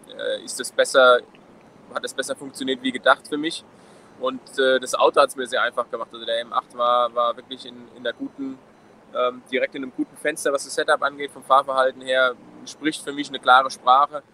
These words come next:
äh, gibt mir ein gutes Feedback und somit, ähm, äh, war das ein sehr, sehr positiver, äh, Test bis jetzt gewesen, ja.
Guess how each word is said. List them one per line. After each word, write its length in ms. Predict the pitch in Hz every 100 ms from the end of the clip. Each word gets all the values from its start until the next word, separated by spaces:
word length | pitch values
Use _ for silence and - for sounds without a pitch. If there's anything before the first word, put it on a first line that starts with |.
| _ _ _ _ -
äh, 240 | 120 123 127
gibt 160 | - 143
mir 100 | 135
ein 80 |
gutes 300 | 127 143 -
Feedback 320 | - - 151 135
und 160 | 127
somit, 220 | 131 127 -
ähm, 200 | 123 123 120 _ _ _ -
äh, 160 | 117 113
war 100 | 120
das 140 | 123
ein 60 | 120
sehr, 160 | 123
sehr 80 | 127
positiver, 1120 | - 139 135 - 135 131 127 120 120 120 120
äh, 20 | 117 -
Test 240 | 143 -
bis 140 | - -
jetzt 180 | 107 110
gewesen, 260 | 113 101
ja. 100 | 107